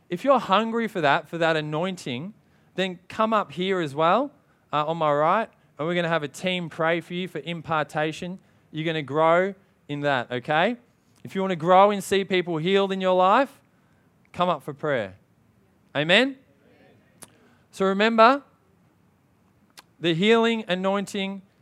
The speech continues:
is for you. It flows through you.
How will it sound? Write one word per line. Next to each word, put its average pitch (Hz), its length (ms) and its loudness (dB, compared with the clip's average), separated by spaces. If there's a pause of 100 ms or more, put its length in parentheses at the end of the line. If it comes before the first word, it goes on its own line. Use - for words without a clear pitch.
(120)
is 165 220 -4
for - 140 -8
you. 151 400 -4 (500)
It 131 160 -10
flows 190 480 -2
through 170 220 -6
you. 104 240 -8